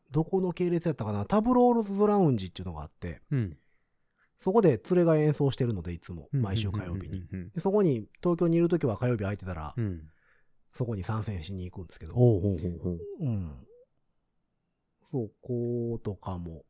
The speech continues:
Speaker 2: あ、スカイツリーとか行ったの？
Speaker 1: あ、スカイツリーはもう昔ですね。東京行き始めた頃に。
Speaker 2: あ、行ってみた。
Speaker 1: 行ってみました。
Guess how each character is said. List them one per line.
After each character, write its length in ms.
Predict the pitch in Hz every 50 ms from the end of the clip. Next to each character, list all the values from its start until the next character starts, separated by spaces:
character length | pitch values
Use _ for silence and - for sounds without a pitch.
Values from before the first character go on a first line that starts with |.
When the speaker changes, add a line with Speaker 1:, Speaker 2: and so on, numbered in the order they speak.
| _ _ _ _ _ _
Speaker 2:
あ、 160 | - 113 95 - - - - _
ス 240 | - - - - -
カ 220 | - 240 269 294
イ 120 | 302 294
ツ 180 | 277 - - 302
リ 100 | 277 277
ー 20 |
と 120 | 196 - -
か 100 | - 82
行 60 | 80
っ 20 |
た 160 | - - 113 101
の？ 220 | 78 80 95 - - - - - _ _ _ _ _ _ _ _ _ _ _ _ _ _ _ _ _ _ _ _ _ -
Speaker 1:
あ、 160 | 135 127 120
ス 140 | - - -
カ 160 | - 156 180
イ 60 | 196
ツ 120 | - -
リ 60 | 294 294
ー 40 |
は 0 |
も 100 | 208 156
う 100 | 123 110
昔 560 | 101 101 117 127 123 - 131 127 - - 139 123
で 80 | 131
す 120 | 127 - 175
ね。 160 | 202 185 143
東 200 | - 151 151 151
京 140 | - 160 156
行 100 | 156 156
き 80 | - 175
始 180 | 170 180 175
め 100 | 185 180
た 100 | 143 131
頃 240 | 113 - 113 107 101
に。 160 | 92 87 82 80
Speaker 2:
あ、 200 | 147 123 107 - - - _ _ _ _ _ _
行 120 | - -
っ 40 | -
て 140 | - - 120
み 100 | 104 104
た。 280 | - 95 80 76 73 _ _ _ _ _ _ _ _ _ _ _ - - - _ _ _ _ -
Speaker 1:
行 120 | 147 156
っ 40 | 151
て 120 | - 156 147
み 120 | 147 139
ま 120 | 131 120
し 60 | 113 -
た。 240 | 110 92 85 -